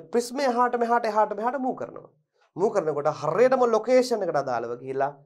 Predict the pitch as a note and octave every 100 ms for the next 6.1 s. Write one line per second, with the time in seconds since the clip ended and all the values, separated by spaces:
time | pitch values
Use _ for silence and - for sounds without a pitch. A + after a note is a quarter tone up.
0 | _ _ _ - F3+ A#3 G3 C3 A#2+ B2
1 | A#2+ A2+ A#2 A#2 B2 B2+ _ _ _ -
2 | D3 D3 C#3 D3+ D#3+ B2 - - - -
3 | _ _ _ _ _ _ - G#3+ A#3+ A#3+
4 | G#3 A3 A#3+ D#4+ - - G3 - C4+ C4
5 | B3 F#3 D3 A#2+ B2 B2 B2 B2 A#2+ A2+